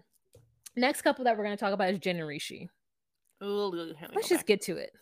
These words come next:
Speaker 1: Let's just get to the nitty-gritty, you guys. So Jen and Rishi, and it starts out with Jen in the car, and she's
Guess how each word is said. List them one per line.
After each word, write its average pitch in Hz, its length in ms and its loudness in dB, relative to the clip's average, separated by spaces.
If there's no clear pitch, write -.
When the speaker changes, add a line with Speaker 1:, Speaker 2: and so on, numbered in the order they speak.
Speaker 1:
Let's 254 260 0
just 247 220 -2
get 208 300 0
to 214 200 -2
the 170 140 -2
nitty-gritty, 165 640 -2
you 151 160 -6
guys. 147 340 -2
So 233 140 6
Jen 294 220 0
and 349 180 0
Rishi, 175 500 -2
and 233 320 6
it 226 160 4
starts - 640 4
out 185 460 4
with 202 540 6
Jen 262 420 10
in 262 380 8
the 254 80 8
car, 165 580 -4
and 202 200 0
she's 208 240 0